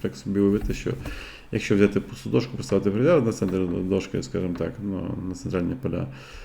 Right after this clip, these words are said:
то він буде контролювати двадцять сім, е, полів. Ну, це дуже багато, це майже половина там, е, клі-, клітинок, так що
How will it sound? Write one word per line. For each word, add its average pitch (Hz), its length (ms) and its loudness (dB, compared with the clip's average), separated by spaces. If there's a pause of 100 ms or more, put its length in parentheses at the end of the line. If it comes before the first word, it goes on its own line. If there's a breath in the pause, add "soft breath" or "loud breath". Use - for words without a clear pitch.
(220 loud breath)
то - 120 4
він 127 120 8
буде 110 160 4
контролювати 101 440 4
двадцять 101 300 4
сім, 95 260 2 (500)
е, 87 260 -2 (920)
полів. 90 360 6
Ну, 123 100 0
це 131 140 2
дуже 104 180 6
багато, 101 520 -2
це 95 60 -4
майже 90 280 -4 (120)
половина 90 380 0 (120)
там, - 140 -4 (1500 loud breath)
е, 131 40 -10 (100)
клі-, 101 140 2
клітинок, 117 800 2
так 104 160 0
що 107 540 2